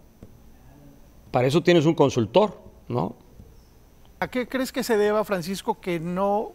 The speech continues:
Speaker 2: bueno, que no se haya hecho un concurso o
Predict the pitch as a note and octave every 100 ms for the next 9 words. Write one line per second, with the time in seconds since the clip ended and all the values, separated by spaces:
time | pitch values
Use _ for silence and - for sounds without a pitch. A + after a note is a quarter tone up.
0 | - - A3 G#3 F#3 G3+ G#3+ A3 A3 G#3+
1 | A3 G#3 G3+ F#3 G#3+ F3+ F3 F3 F3+ -
2 | - - - - - F3+ C#3 C#3 D#3